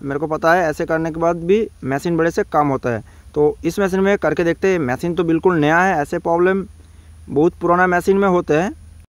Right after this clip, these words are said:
जहाँ पे स्क्रू को fitting करते हैं, fiber के साथ aluminium बहुत ज़्यादा प्ले होने पर उसमें गड्ढा बन जाते हैं, तो उसमें gap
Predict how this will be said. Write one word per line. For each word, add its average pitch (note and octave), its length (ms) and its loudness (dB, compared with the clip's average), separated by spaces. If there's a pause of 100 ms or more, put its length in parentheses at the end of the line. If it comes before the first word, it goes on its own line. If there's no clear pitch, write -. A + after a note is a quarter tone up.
(340)
जहाँ D3+ 220 4
पे F#3 220 2
स्क्रू E3+ 220 -2
को F3+ 180 2
fitting F3 320 0
करते D#3 280 0
हैं, F#3+ 180 0 (420)
fiber D#3+ 260 4
के F#3 80 -2
साथ F3+ 240 2 (220)
aluminium D#3+ 460 0 (360)
बहुत D3+ 220 2
ज़्यादा F3 280 2
प्ले - 280 -4
होने E3 260 0
पर A3+ 200 0
उसमें E3 400 -8
गड्ढा C3+ 260 0
बन C3 160 0
जाते B2 220 -4
हैं, G#2 180 -8 (380)
तो D#3+ 60 -8
उसमें F3 220 -4
gap - 180 2